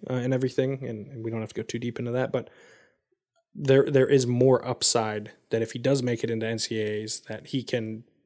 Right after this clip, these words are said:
be an All-American, that he can place higher than he would have at one sixty-five, get the team more team points, get the team more bonus points,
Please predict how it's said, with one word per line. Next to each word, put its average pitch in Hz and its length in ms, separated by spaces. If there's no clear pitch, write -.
be 120 100
an 113 60
All-American, 107 540
that 113 100
he - 80
can 120 140
place 123 320
higher 113 260
than 113 160
he 120 80
would 127 160
have 117 80
at 110 100
one 120 140
sixty-five, 110 560
get 117 140
the - 40
team 123 200
more 113 120
team 120 300
points, 113 300
get 107 100
the - 80
team 127 180
more 113 120
bonus 120 320
points, 113 400